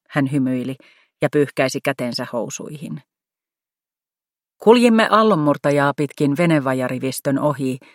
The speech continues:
ja käännyimme taajamaan johtavalle soratielle.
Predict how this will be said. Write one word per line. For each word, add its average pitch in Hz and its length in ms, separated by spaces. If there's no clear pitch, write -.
ja 160 120
käännyimme 151 540
taajamaan 139 540
johtavalle 127 520
soratielle. 131 800